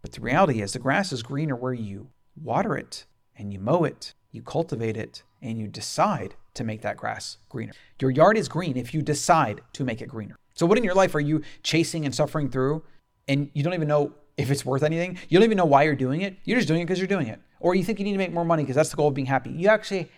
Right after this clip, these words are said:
haven't even thought about, is it worth the sacrifice? Do I even want this damn thing? You haven't even thought about what the destination is like. You've never had the destination. You see other people that might have the des-, destination. They have more money. They have this, they have the car, the house, whatever. And then you think, "Oh, that looks nice. I'm gonna go after that. I'm gonna suffer for years, and then I'm gonna get it,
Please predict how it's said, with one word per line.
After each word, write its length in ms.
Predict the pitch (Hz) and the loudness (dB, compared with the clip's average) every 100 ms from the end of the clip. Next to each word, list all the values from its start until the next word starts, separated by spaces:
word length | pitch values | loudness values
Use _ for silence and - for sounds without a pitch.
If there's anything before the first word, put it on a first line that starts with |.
| - | -4
haven't 300 | 190 202 190 | 0 2 0
even 140 | 170 | -2
thought 160 | 143 190 | 2 2
about, 260 | 160 139 | 2 0
is 80 | 156 | -2
it 80 | 156 | -2
worth 140 | 185 | -4
the 60 | 165 | -2
sacrifice? 420 | - 196 196 120 | 0 0 0 -2
Do 80 | 156 | -2
I 40 | |
even 120 | 175 170 | -2 0
want 160 | 214 | 0
this 120 | 196 | -2
damn 200 | 147 131 | -2 -4
thing? 200 | 117 101 - _ - | -6 -12 -16 _ 2
You 100 | 180 | 6
haven't 160 | 220 220 | 6 6
even 120 | 180 | 6
thought 160 | 214 | 6
about 160 | 220 185 | 8 6
what 80 | 190 | 2
the 80 | 170 | 2
destination 460 | 185 185 190 180 | 2 2 0 0
is 100 | 135 | 4
like. 220 | 185 202 - - | 6 4 2 -8
You've 140 | 165 220 | 0 4
never 100 | 220 | 6
had 220 | 180 220 | 6 6
the 60 | |
destination. 580 | 156 139 120 110 - 156 - 113 | 4 0 -2 -6 -4 -6 -8 -4
You 60 | 165 | -2
see 180 | 220 220 | 2 4
other 140 | 208 | 4
people 220 | 202 185 | 2 2
that 100 | 156 | 2
might 120 | 147 | 4
have 100 | 156 | 4
the 60 | 151 | 2
des-, 340 | 131 131 143 - | 0 -2 -2 -2
destination. 380 | 139 143 135 | -2 0 0
They 80 | 151 | -2
have 80 | 120 | -2
more 120 | 131 | -2
money. 220 | 120 139 | 0 0
They 80 | 135 | 2
have 120 | 123 | 2
this, 140 | 131 104 | 0 0
they 60 | |
have 80 | 113 | 0
the 80 | 113 | 0
car, 240 | 135 135 | 4 4
the 60 | 120 | 4
house, 260 | 120 131 - | 0 0 2
whatever. 340 | 131 156 135 - - - | 4 4 0 -8 -16 -4
And 100 | 143 | 0
then 60 | 170 | 0
you 60 | |
think, 160 | 185 151 | 0 2
"Oh, 80 | 160 | 4
that 140 | 147 | 4
looks 180 | 180 - | 2 -2
nice. 400 | 131 123 139 - - - | 0 0 -2 -6 -10 -4
I'm 100 | 160 | 0
gonna 120 | 165 | 6
go 80 | 151 | 8
after 180 | 135 | 8
that. 180 | 147 139 | 6 6
I'm 60 | 147 | 4
gonna 80 | 147 | 2
suffer 240 | 170 170 | 2 0
for 160 | - 160 | 0 2
years, 380 | 143 131 131 - - | 4 2 0 -4 -6
and 80 | 160 | -2
then 60 | |
I'm 40 | 165 | 0
gonna 120 | 156 | 0
get 180 | 143 143 | 0 -2
it, 200 | 143 | -2